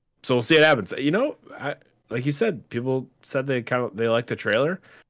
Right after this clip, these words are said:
So hopefully this is, you know, finally a hit for Sony, uh, in their kind of villain movies.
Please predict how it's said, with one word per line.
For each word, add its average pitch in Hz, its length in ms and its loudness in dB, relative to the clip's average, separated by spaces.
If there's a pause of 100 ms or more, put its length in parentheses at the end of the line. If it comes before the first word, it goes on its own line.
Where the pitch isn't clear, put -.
So 98 180 0
hopefully 123 460 2
this 120 260 0
is, 117 540 -4
you 107 140 -4
know, 98 120 -2
finally 131 880 0 (460)
a 101 100 0
hit 139 300 2 (140)
for - 160 -2
Sony, 135 460 -2 (540)
uh, 90 720 -2 (360)
in 101 180 -4
their 95 180 -4
kind 107 240 -4
of 90 80 -6
villain 101 480 0
movies. 127 680 -2